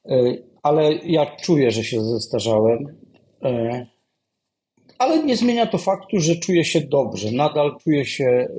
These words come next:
y, dobrze. Y, najfajniejsze to jest to, że,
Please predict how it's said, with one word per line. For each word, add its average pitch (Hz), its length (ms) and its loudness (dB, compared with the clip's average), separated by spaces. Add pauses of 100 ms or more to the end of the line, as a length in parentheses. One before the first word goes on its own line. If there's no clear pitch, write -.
(140)
y, 117 400 -2 (800)
dobrze. 156 600 2 (680)
Y, 165 40 2 (260)
najfajniejsze 151 800 0
to - 140 -2
jest 123 600 -2
to, 123 220 2
że, 113 260 -4